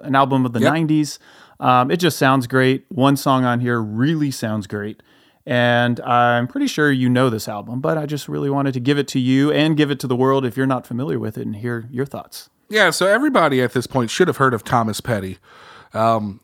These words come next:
Speaker 2: I'm sorry, I should stop saying that. Now, um,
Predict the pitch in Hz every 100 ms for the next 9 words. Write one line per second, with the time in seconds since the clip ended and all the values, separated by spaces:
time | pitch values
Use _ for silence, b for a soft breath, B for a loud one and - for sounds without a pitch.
0 | - 135 - 98 92 104 - - 95 87
1 | 92 87 87 92 _ B B B 180 190
2 | 190 175 160 127